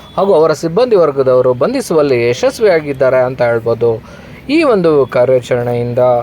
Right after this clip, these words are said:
ಕಳ್ಳರಿಗೆ ಒಂದು ಬಿಸಿ ಮುಟ್ಟಿಸಿದಂತಾಗಿದೆ. ಸಾರ್ವಜನಿಕರು ಮಾತಾಡ್ತಾ ಇದ್ದಾರೆ ಕೂಡ್ಲಿಗಿಯಲ್ಲಿ. So, ಇಂಥ ಒಂದು, ಆ, ಪ್ರಕರಣಗಳನ್ನ ಭೇದಿಸ್ಬೇಕು, ಸಾರ್ವಜನಿಕರಿಗೆ ರಕ್ಷಣೆ ಸಿಗ್ಬೇಕು. ಕಳ್ಳತನ ಪ್ರಕರಣಗಳಲ್ಲಿ,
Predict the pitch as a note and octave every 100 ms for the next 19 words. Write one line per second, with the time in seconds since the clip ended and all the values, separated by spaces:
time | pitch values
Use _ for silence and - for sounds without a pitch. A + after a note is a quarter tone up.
0 | - - - - - - - A#3+ C4+ G#3+
1 | F3 D#3 D3 C#3+ C3+ B2+ F3+ C4 A3 D#3+
2 | B2 B2+ C3 C3 B2+ A#2+ B2 B2+ A#2+ -
3 | D3+ A3 C#3+ C3+ B2 B2 A#2+ A#2+ A#2+ A2+
4 | A#2+ A2+ A#2 A#2 A#2 A#2 A2+ A2+ A2 A2+
5 | A2+ A2+ G#2 - - - - - - G3
6 | - G#3 B3 B3+ A#3+ A3 G3+ G3 F3 -
7 | - E3 D#3 D#3 F3 F3 E3 D#3 D3+ C#3+
8 | A#2+ E3 F3 - C#3+ C3+ C#3 C3 C#3 F3
9 | F3 D#3+ D#3 D#3 C#3+ C#3 C3+ C3+ - G3
10 | F3+ D#3+ - - - - - - G#3 G#3
11 | F#3 - D3+ D3 C#3+ C3+ C3 - F3 G3+
12 | - E3+ - C#3+ A#2+ - D#3 D#3 D3 C#3+
13 | C3 C3 B2 -